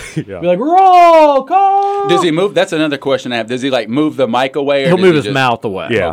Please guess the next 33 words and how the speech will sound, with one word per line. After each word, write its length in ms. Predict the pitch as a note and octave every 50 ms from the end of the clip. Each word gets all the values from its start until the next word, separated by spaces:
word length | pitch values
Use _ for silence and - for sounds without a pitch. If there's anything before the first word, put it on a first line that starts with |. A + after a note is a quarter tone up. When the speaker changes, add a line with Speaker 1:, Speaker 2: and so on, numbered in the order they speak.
| D#2
Speaker 3:
Okay. 140 | - - D2 - _
Speaker 1:
for 140 | - G2+ F2+
Speaker 2:
Yeah. 80 | A2
Speaker 1:
sure. 220 | F#2+ F2+ E2 D#2 - _ _ _ - -
Speaker 2:
Uh, 160 | D3+ D3+ D3
texter 460 | C#3+ - G3 F#3 F#3 - - F#3 F3 -
five 260 | F3 D#3+ D#3 D3 B2
zero 220 | D#3 D3+ D3+ C#3+
two, 160 | - - D#3
four 240 | C#3+ - D3+ D3 D3
one 160 | D3 C#3+ C3
four, 180 | - D3 C#3+ C3+
fourteen 420 | - D3 C#3+ C#3 C3+ - C3+ B2+
fifty 380 | A2+ - C3+ B2+ - - C3+ B2+
on 140 | B2 A#2+ A#2
the 80 | A2+
Thornton's 340 | - C#3+ C#3 B2+ A#2 G#2+ -
text 240 | - D3 C3+ - -
line 200 | D3+ C#3+ C#3+ C3+
says, 280 | - D#3 C#3+ C#3 C3 C#3
"It's 200 | D#3 D3 - -
pretty 400 | _ - - G#3+ A#3+ C4+ C#4 C#4+
mind-blowing 840 | B3+ G#3+ G3+ G3+ G3+ G3+ G3+ F#3 F3+ F3+ F3+ F3 F3 E3+ E3 D#3+
how 220 | D3+ D#3 C#3 - -
absolutely 720 | D3+ D3 D#3+ F3 E3 - E3+ D#3+ D#3 D#3+ D#3+ C#3+ D3 C#3 -
awful 420 | - C#3+ D3 D#3 D3 - D#3+ D#3 C#3+
the 100 | C3 B2
Lakers 400 | B2+ C3+ C3+ C3 - C3+ A#2 G2+
roster 460 | B2 B2+ B2 B2+ A#2+ - C3+ B2 A#2+
currently 480 | - D3 C3+ C3 C3 A#2 A2 G#2+ A2 A#2+
is 180 | B2+ C3 G#2+
this 220 | G#2+ C3 B2+ A#2 -
season. 480 | C#3 C3 B2+ B2 A2+ C3 B2 B2+ A#2